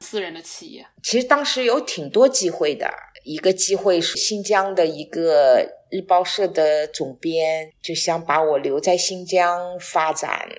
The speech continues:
Speaker 2: 我去到新疆看了一遍以后，我觉得，哇，这个地方我还是要回上海，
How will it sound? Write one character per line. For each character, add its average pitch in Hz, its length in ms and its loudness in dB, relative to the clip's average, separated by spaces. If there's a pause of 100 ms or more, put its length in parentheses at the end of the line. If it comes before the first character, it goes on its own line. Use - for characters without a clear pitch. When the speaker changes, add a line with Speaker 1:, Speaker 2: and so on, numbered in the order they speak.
(140)
Speaker 2:
我 - 80 -4
去 - 220 0
到 185 160 6
新 180 240 -2
疆 180 380 2
看 196 260 -2
了 156 80 2
一 143 160 -6
遍 151 320 -4
以 110 60 -10
后， - 180 -4
我 139 160 -2
觉 143 220 -8
得， 170 180 -2
哇， 180 320 -2
这 226 140 -8
个 214 100 -6
地 185 180 -12
方 175 320 -6
我 170 140 0
还 165 180 -4
是 185 160 -6
要 175 140 -2
回 - 180 -8
上 170 220 -8
海， - 180 -14